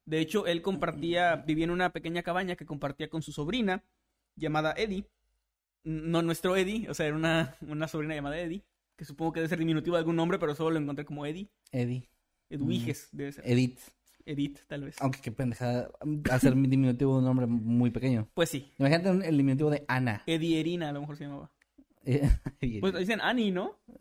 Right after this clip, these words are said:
Speaker 2: Eh, pues eso no es un diminutivo, ¿qué, qué, qué es más largo?
Speaker 1: Bueno, no sé.
Speaker 2: Bueno, perdón, continúa.
Speaker 1: El punto es que él realmente rentaba esta cabaña, no tenía una propiedad como tal, entonces su trabajo consistía,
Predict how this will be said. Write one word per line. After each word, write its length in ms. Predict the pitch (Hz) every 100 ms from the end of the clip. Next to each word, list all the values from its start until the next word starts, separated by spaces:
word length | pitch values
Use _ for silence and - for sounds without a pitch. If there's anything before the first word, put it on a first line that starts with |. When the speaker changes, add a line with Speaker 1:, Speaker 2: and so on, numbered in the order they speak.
| _ _ - - -
Speaker 2:
Eh, 100 | 143
pues 140 | 156
eso 80 | 196
no 60 | 202
es 60 |
un 60 | 208
diminutivo, 420 | 160 131 196 226
¿qué, 100 | 208
qué, 260 | - 208 175
qué 260 | 175 185
es 120 | 185 185
más 140 | 175
largo? 360 | 185 214 196 196
Speaker 1:
Bueno, 340 | 160 190 180 185
no 100 | 202
sé. 160 | 143
Speaker 2:
Bueno, 260 | - 185 139
perdón, 220 | 139 147 143
continúa. 300 | 139 135 127
Speaker 1:
El 160 | 180 180
punto 340 | 311 247 233
es 140 | 214
que 140 | - 233 220
él 320 | 214 220 214 -
realmente 480 | 175 185 190 180 202
rentaba 680 | 147 143 165 202 214 214
esta 460 | 208 - 208 202 196
cabaña, 460 | 202 208 208 208 190
no 120 | 160
tenía 300 | 175 175 175
una 180 | 175 175
propiedad 680 | 175 170 160 156 160 170 _
como 240 | - 147 143
tal, 320 | 185 180 233 _ _ -
entonces 420 | 170 180 185 214
su 120 | 226
trabajo 460 | 196 190 208 202 196
consistía, 840 | 175 170 175 - 180 175 175 175